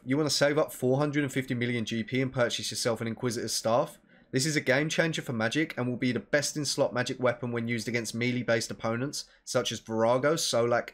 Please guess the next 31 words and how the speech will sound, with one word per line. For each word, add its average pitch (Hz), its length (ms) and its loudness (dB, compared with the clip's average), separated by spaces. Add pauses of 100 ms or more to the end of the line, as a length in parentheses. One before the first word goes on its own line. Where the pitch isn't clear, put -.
Telos, 143 520 0 (360)
just 127 160 -4
to 131 80 2
name 123 220 2
a - 20 -4
few. 143 320 0 (720)
Please 185 260 2
note 202 240 4
that 147 140 0
this 160 160 0
may 147 200 2
only 190 300 2
be 190 120 2
effective 139 420 -2
at 131 80 -4
certain 139 380 2
elements 160 440 0
of 127 80 -2
a 120 60 0
boss 131 240 0
fight. 160 300 2 (260)
For 139 100 -2
example, 165 520 0
whilst 139 320 2
being 180 100 4
the 165 80 -4
best 165 240 2
staff 151 320 2
weapon 147 400 0
against 127 420 0
Solak, 127 420 2